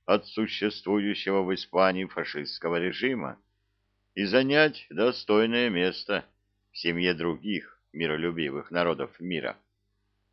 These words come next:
Сразу же после Громыка выступил представитель Бразилии Веллоза. «Вообще говоря, я сомневаюсь в том, чтобы вопрос, поднятый представителем Польши,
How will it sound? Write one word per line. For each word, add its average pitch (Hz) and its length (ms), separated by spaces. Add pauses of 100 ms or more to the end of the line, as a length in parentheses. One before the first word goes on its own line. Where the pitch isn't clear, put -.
(1400)
Сразу 120 560
же 117 140
после 117 440
Громыка 117 500
выступил 104 640
представитель 85 760
Бразилии 80 840 (200)
Веллоза. 80 760 (1600)
«Вообще 165 500
говоря, 71 540 (320)
я 160 240
сомневаюсь 151 800
в - 100
том, 151 280
чтобы 110 320
вопрос, 120 680 (300)
поднятый 98 540
представителем 90 840
Польши, 113 560